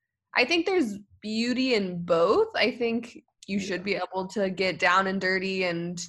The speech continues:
Speaker 1: you know, go somewhere and have it be an authentic experience. And
Speaker 2: Yeah.
Speaker 1: it's not authentic to be flying on a private jet. Like,
Speaker 2: <laughs> No,
Speaker 1: it's not
Speaker 2: yeah.
Speaker 1: authentic to be staying in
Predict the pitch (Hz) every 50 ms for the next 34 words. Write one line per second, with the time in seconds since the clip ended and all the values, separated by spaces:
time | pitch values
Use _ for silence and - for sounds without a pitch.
0 | - _ - 180 185 175 170 170 170 170 165 - _ _ - - 180 185 196 190
1 | 214 196 196 190 185 185 185 185 180 170 160 165 175 175 175 - _ _ _ _
2 | _ _ _ _ _ _ _ _ _ _ _ _ _ _ _ _ _ - 208 208
3 | 226 226 226 214 185 220 220 208 196 185 180 185 - 214 208 214 220 240 233 247
4 | 233 240 - - - 254 262 262 262 262 262 262 254 247 254 - 180 185 185 185
5 | 185 190 - - - - - - 233 240 - 269 269 285 311 277 247 247 - -
6 | 214 208 208 214 214 214 190 180 180 - 233 190 190 190 190 - 202 185 175 170
7 | 170 165 156 117 139 151 165 - 170 127 117 117 120 104 - - 165 113 104 101
8 | - 147 160 156 170 180 - - 202 - - 226 226 226 226 214 - - 127 123
9 | 120 - 311 302 277 277 202 208 262 262 262 254 254 285 247 226 226 247 233 220
10 | 226 226 226 220 226 214 208 208 202 190 190